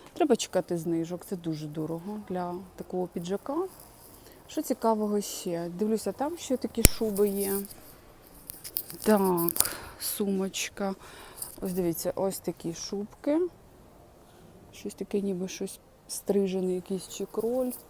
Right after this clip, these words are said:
Щось нагадує. Вона на кнопках теж. Просто круглі тут кнопки, я відчуваю. Ну, дуже така буде коротесенька.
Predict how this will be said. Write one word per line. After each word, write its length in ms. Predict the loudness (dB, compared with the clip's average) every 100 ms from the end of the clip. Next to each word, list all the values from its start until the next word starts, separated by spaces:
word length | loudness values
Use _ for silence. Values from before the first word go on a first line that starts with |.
| -20 -20 -20 -20 -16
Щось 220 | -14 -8
нагадує. 760 | -4 -4 -4 -4 -2 -2 -2 -6 -10 -20 -20 -20 -20 -20 -20 -16
Вона 300 | -4 0 0
на 180 | 0 -2 -6 -14 -20
кнопках 1120 | -8 -2 0 2 0 -4 -12 -4 -2 -2 -10 -10
теж. 420 | -2 0 0 -4 -12 -20 -8
Просто 280 | -8 -6 -6
круглі 380 | -2 -2 0 -2
тут 180 | -4
кнопки, 440 | -4 -4 -4 -2 0
я 80 | 0
відчуваю. 680 | -2 -8 -6 -4 -4 -6 -8 -18 -20 -20 -20 -20 -10 4
Ну, 120 | 6
дуже 240 | 6 4
така 220 | 2 0
буде 220 | 0 2 0
коротесенька. 1040 | 0 0 0 0 0 -2 -2 2 2 2